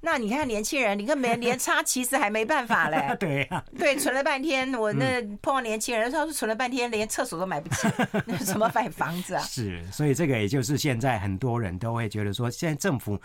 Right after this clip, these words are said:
Speaker 2: 好像真的对这种高房价，
Speaker 1: 嗯。
Speaker 2: 真的，我好像没，没办法就对了。
Speaker 1: 然后讲说有，
Speaker 2: 好。
Speaker 1: 有降啊，事实上根本就没有啊。
Speaker 2: 对啊，没错。
Speaker 1: 哦。哎，
Speaker 2: 嗯。
Speaker 1: 那你为什么今年就五二零没有推档期啊？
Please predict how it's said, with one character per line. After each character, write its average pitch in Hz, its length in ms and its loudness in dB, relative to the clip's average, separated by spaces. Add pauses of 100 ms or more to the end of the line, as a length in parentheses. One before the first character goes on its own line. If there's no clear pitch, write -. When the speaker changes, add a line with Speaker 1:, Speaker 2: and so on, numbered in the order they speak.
(220)
Speaker 2:
好 - 160 -6
像 139 260 0
真 160 180 -2
的 123 220 0 (260)
对 170 140 2
这 175 100 -2
种 117 180 0
高 113 200 2
房 98 260 -2
价， 95 320 -2 (100)
Speaker 1:
嗯。 190 280 -6 (100)
Speaker 2:
真 104 220 -4
的， 92 120 -6 (200)
我 95 80 -6
好 87 160 -6
像 110 180 -2 (120)
没， 110 220 -4 (160)
没 113 140 0
办 127 220 2
法 85 160 -2
就 101 100 -2
对 92 200 -2
了。 78 80 -12
Speaker 1:
然 262 80 0
后 339 160 0
讲 190 160 0
说 277 160 2
有， 220 200 2
Speaker 2:
好。 190 100 -6
Speaker 1:
有 160 200 -2
降 208 300 -2
啊， 165 80 -2
事 262 140 -8
实 247 60 -4
上 226 160 2
根 247 160 0
本 175 80 -2
就 196 120 2
没 160 240 0
有 160 180 2
啊。 78 160 -4
Speaker 2:
对 95 160 -4
啊， 87 180 -6
没 92 180 -6
错。 147 100 -2
Speaker 1:
哦。 82 220 -4 (180)
哎， 277 100 2
Speaker 2:
嗯。 - 20 0
Speaker 1:
那 494 120 4
你 392 80 -2
为 466 100 2
什 - 140 0
么 185 60 -4
今 311 200 -4
年 208 240 0
就 277 180 0
五 170 120 -2
二 220 100 2
零 190 140 -4
没 180 100 -2
有 170 80 0
推 175 160 -4
档 156 220 -4
期 - 180 -8
啊？ 80 100 -10